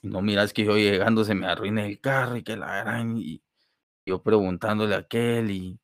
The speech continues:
que él me dijo que por ahí había un mecánico y no había nada, tuve que ir a buscar que, cómo arreglaba eso. De ahí pasé con tu otro cuate,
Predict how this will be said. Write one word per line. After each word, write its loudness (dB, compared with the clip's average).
que -10
él -2
me 2
dijo 0
que 4
por 2
ahí 4
había 2
un 2
mecánico 2
y 0
no 2
había 0
nada, 2
tuve 0
que -6
ir 0
a 2
buscar -4
que, -20
cómo 0
arreglaba -2
eso. 2
De 6
ahí 4
pasé 4
con 2
tu 4
otro 4
cuate, 2